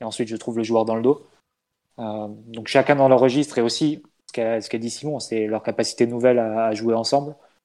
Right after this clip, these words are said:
à échanger des passes, y compris pour sortir de, de la pression adverse, j'ai trouvé franchement qu'ils avaient fait un bon match. Après, je veux pas dire que c'est ce match-là qui fait que maintenant ce duo est un duo titulaire et qu'il faut mettre face à n'importe quelle, quelle autre équipe. Ça, je veux pas aller dans cette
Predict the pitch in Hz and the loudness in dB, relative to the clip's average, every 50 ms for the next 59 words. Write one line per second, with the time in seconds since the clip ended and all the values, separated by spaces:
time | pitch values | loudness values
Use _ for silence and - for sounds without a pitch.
0 | _ _ _ _ 113 110 107 107 107 107 107 113 - - 123 117 110 117 113 117 | _ _ _ _ -12 -10 -8 -6 -6 -4 -4 -4 -4 -4 -4 -2 -2 2 2 2
1 | 113 - 127 123 - - - 113 - 110 - - 107 - 131 120 - 117 - - | 4 6 4 4 4 -2 -8 -10 -12 -12 -14 -14 -4 -2 -2 -2 -2 -4 -4 -4
2 | 117 107 - 120 113 110 110 107 104 107 110 110 110 107 - - 107 - 113 107 | -6 -6 -4 -4 -4 -2 -4 -4 -6 -6 -4 -4 -4 -4 -4 -10 -12 -10 -8 -6
3 | 110 113 135 143 - - - _ _ _ _ _ _ _ _ _ _ - 113 - | -2 -2 -4 -4 -4 -12 -20 _ _ _ _ _ _ _ _ _ _ -4 -4 2
4 | - 120 113 - - 120 117 - 143 135 - 127 117 110 - 117 117 123 131 120 | 2 0 0 2 -2 -4 0 2 0 0 4 2 2 4 4 2 4 4 2 2
5 | 107 - - 120 - 151 151 131 120 120 120 110 117 123 123 131 151 - - 131 | 2 0 -6 -2 2 4 4 4 4 0 0 2 4 4 6 6 4 4 2 -2
6 | 117 - - 123 117 117 113 110 - - 123 117 120 120 - - 143 143 147 - | -4 -2 -4 -2 0 0 -2 -2 -2 -2 2 2 2 2 4 4 4 4 4 2
7 | - - - _ _ _ _ _ _ - 117 - - 139 135 139 - 131 131 131 | -8 -18 -20 _ _ _ _ _ _ -10 -10 2 4 4 4 4 4 2 4 6
8 | 135 131 - - 123 117 117 120 127 135 135 131 123 117 120 120 120 113 113 117 | 4 4 2 0 -4 -2 0 4 6 8 8 8 6 2 0 -2 -2 0 -2 -2
9 | 120 120 131 117 - - 123 131 139 143 139 - - - _ _ - 117 - 110 | -2 -2 -4 -8 -6 0 4 4 4 4 4 0 -8 -20 _ _ -14 -12 -12 -10
10 | - 117 120 127 131 - 120 - 123 113 110 110 120 110 - 120 117 120 117 113 | -10 -4 -4 -2 0 0 -2 -2 0 -2 0 2 0 0 0 -2 -2 -2 -2 -4
11 | - - 117 110 110 - - 123 - 123 - - _ _ _ _ _ _ _ _ | -4 -4 -4 -4 -2 -4 -4 -6 -6 -6 -8 -8 _ _ _ _ _ _ _ _
12 | _ - 120 120 117 107 110 95 127 120 117 120 117 117 113 - - 110 | _ 0 0 2 2 2 2 4 6 6 6 6 4 2 0 -2 -4 -10